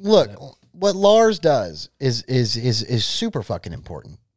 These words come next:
Speaker 2: because you got a lot of people that are gonna wanna fill stuff with stuff all the fucking time. And when you've got four, four cohesive units, not necessarily outshining one another unless there's, like, a guitar solo.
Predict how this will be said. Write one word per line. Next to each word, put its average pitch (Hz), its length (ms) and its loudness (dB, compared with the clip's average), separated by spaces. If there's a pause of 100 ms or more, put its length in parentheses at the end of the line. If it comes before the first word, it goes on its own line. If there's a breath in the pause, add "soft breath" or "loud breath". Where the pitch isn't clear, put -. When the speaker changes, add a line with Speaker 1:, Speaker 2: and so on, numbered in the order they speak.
(120)
Speaker 2:
because 143 520 0
you 196 60 -2
got 240 100 4
a 226 40 4
lot 151 280 0
of 147 80 -8
people 143 360 -6
that 123 80 -2
are 123 100 0
gonna 123 180 -6
wanna 120 360 -4
fill 180 580 0
stuff 151 480 -4
with 139 120 -8
stuff 131 380 -2
all 120 300 2
the 117 60 -6
fucking 123 320 -8
time. 71 320 -10 (600)
And 135 200 -8
when 156 120 -4
you've 220 200 -2
got 147 400 2 (880)
four, 202 560 2 (160)
four 208 340 2
cohesive 175 560 -2
units, 123 560 -8 (840)
not 190 260 2
necessarily 180 760 -2
outshining 139 640 -2
one 123 200 -4
another 113 300 -4
unless 120 240 -4
there's, 117 140 -4
like, 110 80 -6
a 104 60 -14
guitar 101 380 -8
solo. 64 460 -14